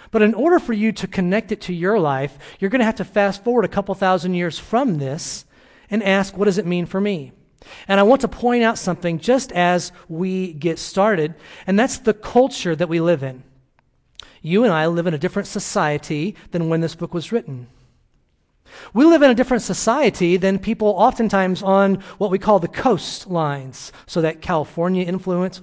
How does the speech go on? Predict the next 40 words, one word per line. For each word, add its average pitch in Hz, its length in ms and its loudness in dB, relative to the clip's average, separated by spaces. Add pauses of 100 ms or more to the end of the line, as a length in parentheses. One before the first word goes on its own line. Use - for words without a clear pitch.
California's 151 420 -6
that 147 160 -6
way, 135 100 -6
I 131 60 -6
guess, 143 220 -8
California 175 520 -2
influence, 180 600 -4 (300)
that 156 160 -6
New 160 140 -2
York 165 300 -2
influence. 180 800 -4 (680)
We 208 100 4
live 247 140 4
in 214 60 2
a 196 40 -2
different 220 240 0
society 202 480 0
than 185 220 -4
those. 165 600 -6 (640)
You, 269 300 6
with 247 180 2
your 254 120 2
specific 233 500 -4
background, 170 580 0
live 202 340 2
in 196 300 0
a 180 240 0
very 202 540 -2 (120)
specific 196 680 -2
society 160 920 -4
or 196 180 0
a 190 80 -2
culture. 185 680 -6 (240)
And 202 120 0
so 226 120 0
how 247 280 2
do 208 140 -2
you 190 120 2
apply 180 400 0
this? 135 540 -8